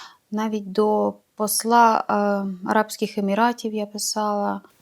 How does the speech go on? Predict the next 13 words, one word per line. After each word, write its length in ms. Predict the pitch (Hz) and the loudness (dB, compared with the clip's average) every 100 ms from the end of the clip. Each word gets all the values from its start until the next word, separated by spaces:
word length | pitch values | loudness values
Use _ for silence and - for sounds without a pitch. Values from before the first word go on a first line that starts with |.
| _ _ - - | _ _ -8 -4
Це 140 | - 196 | 2 6
були 260 | 208 233 | 10 10
ранні 300 | 233 240 240 | 10 10 10
виїзди 640 | 226 220 247 254 226 208 233 | 10 8 10 10 8 8 8
на 60 | |
Щ-, 260 | 226 - 208 | 8 6 4
на 120 | 233 | 6
Київ, 580 | 226 214 202 202 185 180 - - - - - - | 6 4 8 8 6 0 -4 -14 -12 -12 -10 -4
е, 280 | - 196 196 | 2 4 4
це 180 | 190 226 | 4 2
були 320 | 214 254 269 | 6 8 10
виїзди, 640 | 240 277 262 233 240 240 233 | 10 10 8 8 8 8 8
е, 260 | 226 220 | 6 4